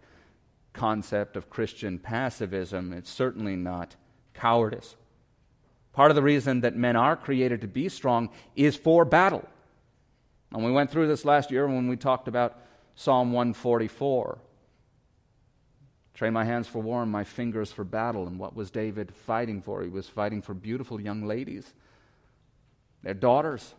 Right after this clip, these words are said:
their sons who were strong, the grain in the storehouses, their wives,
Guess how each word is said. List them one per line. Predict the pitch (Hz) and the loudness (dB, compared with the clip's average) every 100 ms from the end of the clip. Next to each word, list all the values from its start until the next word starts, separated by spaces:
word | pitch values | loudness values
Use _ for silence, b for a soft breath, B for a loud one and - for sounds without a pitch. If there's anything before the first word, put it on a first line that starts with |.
| _ 120 | _ -4
their | 123 | -2
sons | - - 143 156 135 | -2 0 0 0 -6
who | 120 | -6
were | 113 117 | -4 -6
strong, | - 131 135 147 143 101 - _ _ _ _ _ _ _ _ _ _ _ _ _ _ | -6 -2 0 0 -2 -8 -16 _ _ _ _ _ _ _ _ _ _ _ _ _ _
the | - | -12
grain | 101 131 156 156 | -2 0 2 0
in | 123 | -2
the | |
storehouses, | - 151 151 151 127 117 101 - 95 - | -2 2 2 4 2 2 0 -4 -16 0
their | 135 131 120 | 6 6 8
wives, | 117 135 160 143 98 101 - - | 10 10 12 8 4 -6 -16 -20